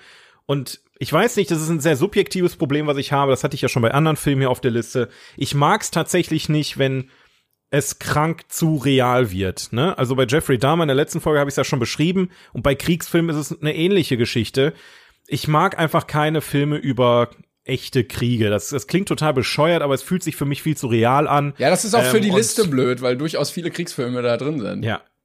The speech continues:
Speaker 1: absolut. Ähm, Apocalypse Now, ähm, möchtest du einmal kurz den, den Text vorlesen, damit die Leute überhaupt wissen, worum es geht in dem Film?
Speaker 2: Das kann ich machen. Ich dachte auch, der kommt schon weiter oben, weil er so ein, so ein Klassiker ist, aber gut.
Speaker 1: Ja,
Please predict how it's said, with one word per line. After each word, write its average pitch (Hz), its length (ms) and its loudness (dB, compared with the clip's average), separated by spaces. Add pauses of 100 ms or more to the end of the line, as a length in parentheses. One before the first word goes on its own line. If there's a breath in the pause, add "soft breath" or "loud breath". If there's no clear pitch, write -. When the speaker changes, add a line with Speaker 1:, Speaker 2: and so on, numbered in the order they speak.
(120)
Speaker 1:
absolut. 123 640 0 (460 soft breath)
Ähm, 123 560 0
Apocalypse 170 720 0
Now, 143 480 4 (140)
ähm, 147 340 0
möchtest 170 320 2
du 185 40 2
einmal 165 180 4
kurz 160 220 0
den, 139 260 2
den 127 160 2
Text - 260 -4
vorlesen, 95 380 0
damit 113 220 0
die 131 40 2
Leute 123 240 2
überhaupt 117 300 2
wissen, 127 240 0
worum 110 160 0
es - 80 -6
geht 117 180 4
in 117 80 -4
dem 110 140 -8
Film? - 240 -8
Speaker 2:
Das 113 180 -4
kann 113 140 -4
ich 98 100 -6
machen. 110 380 -2
Ich 151 260 2
dachte 196 240 0
auch, 170 60 -4
der 175 100 -2
kommt 185 200 -2
schon 175 120 -2
weiter 160 240 2
oben, 147 240 0
weil 98 100 0
er 107 120 0
so 107 100 -2
ein, 107 240 -2
so - 140 -12
ein 98 100 -8
Klassiker 110 480 0
ist, 139 160 -4
aber 139 200 0
gut. 107 200 -2
Speaker 1:
Ja, 127 140 2